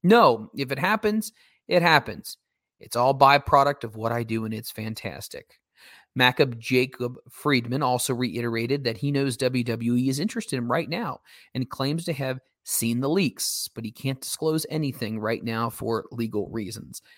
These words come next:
He says again, "Again, for a fact, I've already been leaked several times from other wrestlers," M J F stated, "and if it wasn't leaked, I know it would have been. But legally, I cannot discuss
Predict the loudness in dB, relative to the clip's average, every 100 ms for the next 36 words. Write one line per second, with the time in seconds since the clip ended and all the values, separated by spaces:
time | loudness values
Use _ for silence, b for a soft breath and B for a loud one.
0 | b b b _ -6 -2 0 -2 -2 -2
1 | -4 -8 -10 -16 _ _ _ 2 4 6
2 | 6 4 6 6 6 4 2 -4 -4 0
3 | 2 4 4 4 2 0 0 0 -2 -8
4 | -6 -4 -2 -2 -6 -8 -6 -2 0 0
5 | 0 2 2 2 2 2 2 -2 -2 0
6 | 0 0 -2 -4 -6 -6 -6 -4 -4 -6
7 | -6 -4 -2 -2 -6 B B B 4 6
8 | 8 4 0 -2 2 2 2 -2 -2 -2
9 | -8 -20 _ _ _ 0 2 2 0 0
10 | -2 -4 -10 -12 -14 -14 -14 -20 _ _
11 | -4 -2 -2 -2 0 0 -2 -2 -4 -4
12 | -6 -6 -6 -8 -6 -8 -8